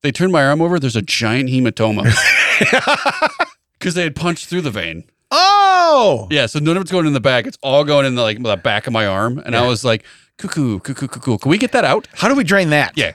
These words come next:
Speaker 1: let's get rid of this.
Speaker 2: So, so they're doing a blood drive at, at, uh, church. They got the bus out there, like, the big pink bus, you know?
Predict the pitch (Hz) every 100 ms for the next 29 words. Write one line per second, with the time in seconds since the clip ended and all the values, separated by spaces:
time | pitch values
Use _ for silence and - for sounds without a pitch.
0 | _ 165 - - 214 170 104 - - -
1 | - - 185 - - 160 147 160 139 123
2 | 131 131 123 101 - 101 92 87 - 151
3 | 120 - 104 98 90 120 - 127 - 123
4 | 120 98 92 95 107 101 104 107 110 110